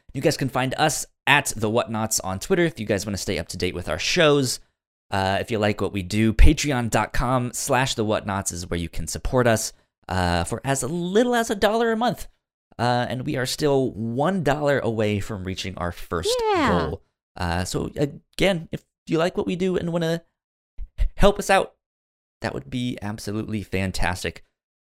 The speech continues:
Speaker 1: Uh, but we wanna give a big shout out to our Patreon supporters at the five dollar tier. So thank you, Sam, and thank you,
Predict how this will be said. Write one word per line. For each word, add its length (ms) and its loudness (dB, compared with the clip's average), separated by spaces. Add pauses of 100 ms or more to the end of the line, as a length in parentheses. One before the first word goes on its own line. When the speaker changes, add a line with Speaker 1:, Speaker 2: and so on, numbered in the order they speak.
(220)
Speaker 1:
Uh, 200 2
but 120 -4
we 120 0
wanna 500 4
give 180 2
a 100 2
big 260 0
shout 260 4
out 200 2
to 140 -2
our 80 0
Patreon 520 -2
supporters 480 -2
at 180 0
the 140 -4
five 500 -2
dollar 320 0
tier. 320 -2
So 160 -6
thank 300 -6
you, 160 -2
Sam, 500 -4
and 180 -6
thank 280 -6
you, 100 -4